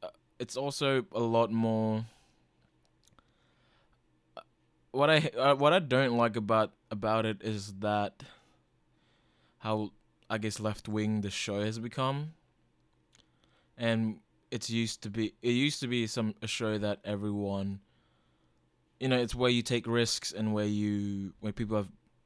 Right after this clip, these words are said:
where people make fun of di-, both sides, and now it's, you know, let's make fun of the, of the right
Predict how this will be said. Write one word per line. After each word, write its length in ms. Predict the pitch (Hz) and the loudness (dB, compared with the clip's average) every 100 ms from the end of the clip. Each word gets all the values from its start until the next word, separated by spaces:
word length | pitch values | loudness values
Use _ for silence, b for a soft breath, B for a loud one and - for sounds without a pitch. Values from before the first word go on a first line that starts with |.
| _ | _
where 100 | 110 | -10
people 220 | 98 113 | -8 -4
make 180 | 113 110 | -2 -4
fun 220 | - 110 | -2 -2
of 100 | 104 | -2
di-, 140 | 95 104 - | -4 -6 -2
both 180 | 107 | -2
sides, 460 | 101 - 98 104 101 | -2 -2 0 0 -2
and 120 | 101 | -2
now 200 | 101 98 | -2 -2
it's, 320 | 98 - - b b b b b b b b | -6 -8 -14 b b b b b b b b
you 80 | - | -10
know, 260 | 95 92 85 | -6 -6 -6
let's 220 | 95 - | -8 -4
make 200 | 107 104 | -2 -2
fun 200 | - 110 | -2 -2
of 60 | 120 | 0
the, 120 | 131 117 - | -2 -4 -4
of 240 | 120 127 | -4 0
the 140 | 135 | 2
right 300 | 143 139 92 | 4 4 2